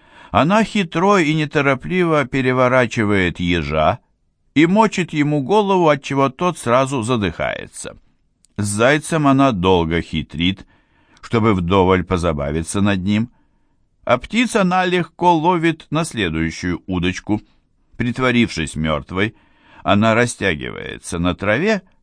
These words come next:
а когда глупые пернатые, движимые любопытством, слетаются к ней, она ловко вцепляется в них. Маленьких рыбок она ловит при помощи хвоста,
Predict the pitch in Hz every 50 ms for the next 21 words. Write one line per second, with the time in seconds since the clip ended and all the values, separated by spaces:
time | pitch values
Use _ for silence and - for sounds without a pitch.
0 | _ _ _ _ _ _ _ - - - - 185 170 180 190 185 175 170 190 202
1 | 190 165 - 180 170 165 156 143 - 165 160 151 160 151 131 98 78 - 71 67
2 | 65 71 85 82 78 85 104 110 101 92 85 92 90 90 92 90 85 85 85 90
3 | 90 82 87 82 - - 95 87 - - - 98 95 87 - 92 87 78 - 80
4 | 58 62 90 113 123 - - 165 160 - 185 185 196 190 180 - - _ _ _
5 | _ _ _ _ - 101 98 98 101 120 135 139 123 113 110 110 110 - - 127
6 | 123 113 - 110 92 - 80 85 85 85 85 90 87 - - 104 104 127 143 135
7 | 101 - - - _ _ _ _ _ _ _ _ _ _ _ _ _ _ _ _
8 | _ - 107 107 107 101 92 92 92 90 82 - 90 78 - - 82 90 90 85
9 | 85 110 120 - - _ _ _ _ _ _ _ _ _ _ - - - 78 71
10 | 76 80 87 92 101 110 110 110 117 120 - - 131 131 - 113 104 95 107 107
11 | 101 - 135 120 - 135 139 156 151 - - - 50 50 - -